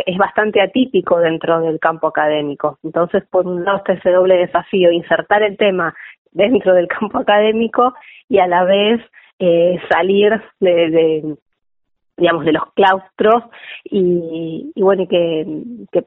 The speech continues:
que se pueda llenar un poco más de, de contenido y de reflexiones teóricas, eh, sobre esta práctica tan naturalizada que es el, el vestirse.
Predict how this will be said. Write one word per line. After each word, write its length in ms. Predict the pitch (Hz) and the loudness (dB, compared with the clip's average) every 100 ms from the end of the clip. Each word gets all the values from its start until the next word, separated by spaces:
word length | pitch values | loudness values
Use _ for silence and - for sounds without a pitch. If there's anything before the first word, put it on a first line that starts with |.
| _ | _
que 100 | - 180 | -8 -8
se 100 | 175 | -2
pueda 220 | 185 185 | 0 0
llenar 280 | 185 175 180 | -2 -2 -2
un 120 | 180 | -2
poco 280 | 175 175 175 | -4 -4 -2
más 240 | 175 175 180 | -4 -4 0
de, 200 | 180 165 | 0 0
de 120 | 175 | -2
contenido 580 | 165 165 160 196 208 190 | -4 -4 0 2 4 4
y 40 | |
de 100 | 175 | 2
reflexiones 680 | 165 165 165 - - 190 180 | 0 -2 -6 -4 -2 -2 -2
teóricas, 640 | - 180 190 196 214 214 214 - - - - | 2 2 2 0 0 -2 -4 -18 -20 -20 -10
eh, 240 | 170 175 170 - | -6 -6 -6 -2
sobre 220 | 175 180 | 0 0
esta 260 | 180 190 180 | 0 -2 0
práctica 840 | 185 180 - 180 202 180 160 156 | -2 -2 -6 -6 -2 -2 -2 -2
tan 160 | - 180 | -4 -2
naturalizada 720 | 180 175 170 165 - 196 202 | -2 -2 -2 -4 0 2 2
que 120 | 190 170 | -2 -8
es 120 | - | -8
el, 140 | 165 | -6
el 160 | 165 170 | -4 -2
vestirse. 640 | 175 - 196 185 - 156 | -2 0 0 -2 -4 -6